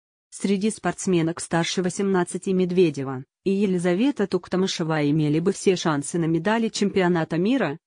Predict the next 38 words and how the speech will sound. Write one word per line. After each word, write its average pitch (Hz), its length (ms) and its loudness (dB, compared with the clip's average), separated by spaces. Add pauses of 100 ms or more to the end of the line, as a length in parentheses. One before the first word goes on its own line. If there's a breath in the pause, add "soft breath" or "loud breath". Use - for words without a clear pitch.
а 196 100 2
в - 60 -10
следующем 156 640 -2
сезоне 185 460 2
в 165 60 -2
эту 170 180 -2
категорию 170 640 0
перейдет 202 540 2
и 180 120 -4
Загитова. 147 760 -2 (420)
В - 80 -20
таком 196 340 2
случае 233 440 0
осваивать 214 600 0
четверные 208 600 0
прыжки - 340 -4
будет 156 300 0
не 202 140 2
обязательно, 151 760 -2 (180)
а 185 100 2
даже 185 280 -2
один 156 300 0
элемент 170 520 2
ультраси 185 500 0
станет 175 420 2
заявкой 170 540 0
на 160 100 2
победу. 139 480 -2 (400)
Загитова 175 600 2
и 165 100 4
Медведева 175 560 4
снова, 151 460 -2 (180)
как 190 240 0
и 185 40 4
в 170 100 0
две 202 160 4
тысячи 190 420 -2
восемнадцатом, 151 1000 0